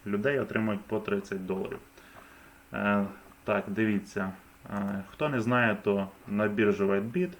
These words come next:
можна легко закинути кошти через будь-яку іншу біржу, через будь-яку іншу біржу. Просто, приміром, е, вибираємо будь-який актив, ось, приміром, U S D C, нажимаємо на кнопку «Поповніть», адрес,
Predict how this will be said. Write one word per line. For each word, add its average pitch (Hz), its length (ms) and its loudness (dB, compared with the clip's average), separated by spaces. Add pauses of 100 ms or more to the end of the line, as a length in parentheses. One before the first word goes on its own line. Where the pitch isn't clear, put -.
(180)
можна 117 400 0
легко 113 300 2
закинути 101 460 -2
кошти 104 400 -4
через 104 480 0 (400)
будь-яку 101 400 4
іншу 104 420 0
біржу, 151 340 -4 (340)
через 107 300 2
будь-яку 107 400 0
іншу 117 260 -2
біржу. 143 400 -4
Просто, 208 320 -4
приміром, 202 480 2 (640)
е, 101 220 0
вибираємо 98 760 4 (400)
будь-який 101 460 2
актив, 98 460 -2 (280)
ось, 98 120 -10
приміром, 98 480 0
U 98 200 4
S 95 60 0
D 190 140 2
C, 156 240 -6 (260)
нажимаємо 98 420 0
на 95 60 0
кнопку 98 300 -4
«Поповніть», 175 540 -2 (1040)
адрес, 151 600 0